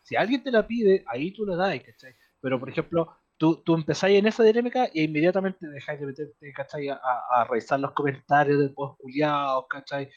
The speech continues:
Speaker 2: Mm.
Speaker 1: A meterte a Twitter a revisar, eh, los, los trending, ¿cachai?
Speaker 2: Que la radio
Speaker 1: Pero
Speaker 2: Bio Bio.
Speaker 1: weón, pero sí, piensa que en toda esta época que tuvimos ahora, hace como dos años atrás, en el dos mil diecinueve, <coughs>
Speaker 2: Ojo.
Speaker 1: ¿cachai? Cuando estaban todos los bots del rechazo y todas
Speaker 2: Mm.
Speaker 1: esas weas, ¿cachai? Y tú te metías a verlos,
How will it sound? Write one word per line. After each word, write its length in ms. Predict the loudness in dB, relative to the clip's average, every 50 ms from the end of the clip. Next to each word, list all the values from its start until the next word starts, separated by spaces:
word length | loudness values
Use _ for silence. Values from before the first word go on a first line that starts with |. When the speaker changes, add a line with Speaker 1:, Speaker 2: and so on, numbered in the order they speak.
| _ _ _
Speaker 2:
Mm. 60 | -6 0
Speaker 1:
A 140 | 0 2 2
meterte 380 | 2 0 -2 -2 -2 -2 -2
a 60 | 0
Twitter 280 | 0 0 0 0 2 0
a 60 | 0
revisar, 420 | 0 -2 -4 -6 -4 -6 -8 -8 -8 _
eh, 600 | -6 -4 -2 -2 -2 -4 -6 -6 -8 -8 -10 -10 -12 -4
los, 180 | -4 -4 -4 -4 -8 -6 _
los 180 | -2 -2 -2 -2
trending, 580 | -2 0 2 2 2 0 0 -2 -4 -4 -4
¿cachai? 340 | -4 -6 -8 -6 -4 -4 -4
Speaker 2:
Que 60 | -4
la 120 | -4 -6 -6
radio 280 | -6 -6 -6 -4 -4 -4
Speaker 1:
Pero 220 | -4 -6 -6 -8
Speaker 2:
Bio 0 |
Bio. 420 | -8 -10 -12 -12 -14 -18 -20 -20 _ _ _ _ _ _ _ -2 2
Speaker 1:
weón, 400 | 4 4 4 4 2 0 -6 -10 _
pero 140 | -4 -4
sí, 220 | -4 -4 -6 -10 -10 _ _ _
piensa 260 | -6 -6 -4 -4 -2 -4
que 60 | -4
en 60 | -4
toda 140 | -4 -6 -6
esta 200 | -4 _ -2 -2
época 260 | -2 -2 -2 -2 -2
que 80 | -4 -4
tuvimos 320 | -6 -6 -8 -8 -8 -6 -4
ahora, 220 | -4 -4 -2 -4 -4
hace 160 | -6 -8 _
como 180 | _ -20 -20 -8
dos 120 | -6 -6 -4
años 160 | -4 -6 -10
atrás, 220 | -8 -6 -6 -6
en 60 | -6
el 60 | -8 -14
dos 120 | -18 -20
mil 80 | _ _
diecinueve, 480 | -20 -20 -18 -14 -14 -14 -14 -14 -18 _ _ -2
<coughs> 720 | -2 -2 -2 -6 -4 -4 -4 0 2 2 0 0 -2 _ _ _ _ _
Speaker 2:
Ojo. 120 | -6 -2
Speaker 1:
¿cachai? 340 | -2 -2 0 0 -2 -2 -2 -6 -14 _ _ _ _
Cuando 440 | _ 0 0 0 0 2 2 2 2
estaban 440 | 2 2 2 2 2 2 0 -2 -2
todos 240 | 0 2 4 4 4
los 160 | 4 2 2
bots 220 | -2 -4 -4 -4
del 100 | -8 -8 -6
rechazo 640 | -6 -10 -10 -6 -6 -4 -2 0 0 -2 -2 -4 -14
y 60 | _
todas 180 | _ -10 -10 -8
Speaker 2:
Mm. 40 | -10
Speaker 1:
esas 220 | -12 -16 -16 -12
weas, 260 | -6 -4 -2 -2 -4
¿cachai? 300 | -6 -12 -10 -6 -6 -6 -6
Y 40 | -8
tú 100 | -10 -10
te 120 | -8 -6
metías 360 | -6 -6 -4 -4 -2 0 0 0
a 40 |
verlos, 340 | 0 0 0 0 -2 -2 -2